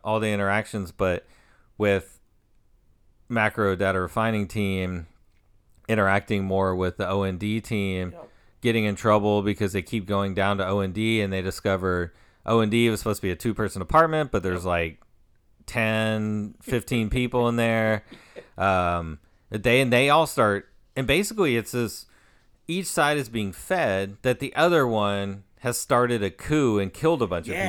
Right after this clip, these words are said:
Speaker 1: of people. And it's like
Speaker 2: It's all this dis-, disinformation to keep everybody
Speaker 1: It,
Speaker 2: separated
Speaker 1: and it's,
Speaker 2: and
Speaker 1: yeah,
Speaker 2: fear.
Speaker 1: that's the thing. It goes back to the, you know, using fear and terror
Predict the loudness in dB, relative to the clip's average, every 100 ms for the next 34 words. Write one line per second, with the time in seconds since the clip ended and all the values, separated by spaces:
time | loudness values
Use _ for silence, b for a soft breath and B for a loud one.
0 | -2 -2 -6 -10 b b b b -2 -2
1 | 0 2 2 2 -2 -2 -2 -2 -4 -4
2 | -2 -6 -8 -12 -12 -8 -6 -6 -8 -8
3 | -8 -8 -14 -12 -14 -12 -12 -4 -4 -4
4 | -10 -12 -14 -20 -20 -6 -4 -4 -6 -10
5 | -4 -4 -4 -8 -10 -10 -16 _ -4 -2
6 | 0 -2 -6 -2 0 0 -4 -6 0 0
7 | 0 -2 -2 -2 -6 -4 -2 -2 -4 -10
8 | b b b b b b -8 -4 -2 -2
9 | -6 _ _ _ _ _ _ _ _ _
10 | _ _ _ _ _ _ -12 -6 -6 -6
11 | -8 -8 -6 -4 -2 -4 -6 -12 -6 -2
12 | 0 -2 -4 -6 -8 -12